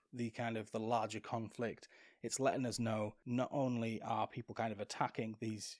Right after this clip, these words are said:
younger women, um, they're also being kidnapped. And this is the first instance that our main characters have kind of seen that.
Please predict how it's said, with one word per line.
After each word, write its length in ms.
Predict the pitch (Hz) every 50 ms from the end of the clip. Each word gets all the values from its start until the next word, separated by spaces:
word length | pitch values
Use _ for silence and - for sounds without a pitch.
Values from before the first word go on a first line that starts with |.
| _ _
younger 300 | - 127 123 117 110 110
women, 380 | 107 110 131 143 151 160 170 - _ _ _ _ _ - - -
um, 340 | 117 113 113 113 110 107 - _ _ -
they're 180 | 127 120 113 120
also 540 | 113 110 101 - - 117 104 104 101 90 - _ _ _ _ _ _ _ _ _ _ _ _ - -
being 240 | - 127 120 110 104
kidnapped. 600 | - - - 120 - 104 87 92 - - - - - -
And 120 | 131 117
this 140 | 120 110 -
is 80 | 123 107
the 80 | 123
first 320 | - - 135 123 120 - 120
instance 500 | 113 110 107 - - - 113 113 110 -
that 100 | - - -
our 160 | 113 110 101
main 220 | 101 104 101 95
characters 460 | - - 107 95 87 - 107 101 - - _ - -
have 120 | 117 -
kind 180 | - 110 107 95
of 80 | -
seen 280 | - - - 87 85 80
that. 120 | - -